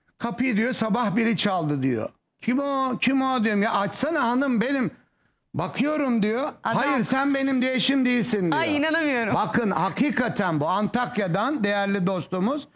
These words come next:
Speaker 1: bir açıyor ki kocası. Yedi günde insan ne kadar değişebilir?
Speaker 2: Ay, süper.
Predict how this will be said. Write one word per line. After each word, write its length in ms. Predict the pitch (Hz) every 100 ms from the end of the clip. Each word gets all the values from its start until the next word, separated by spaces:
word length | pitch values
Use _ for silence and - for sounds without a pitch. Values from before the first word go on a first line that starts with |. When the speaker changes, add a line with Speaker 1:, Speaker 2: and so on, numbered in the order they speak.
| _ _ -
Speaker 1:
bir 200 | 233 254
açıyor 400 | 226 - 240 226
ki 140 | 254 214
kocası. 500 | 202 170 196 - 151
Yedi 360 | 165 196 220
günde 340 | 190 185 175 175
insan 440 | 175 147 214 208
ne 100 | 214
kadar 360 | 190 165 151 143
değişebilir? 400 | 147 131 147 196 196
Speaker 2:
Ay, 80 |
süper. 400 | - 196 190 175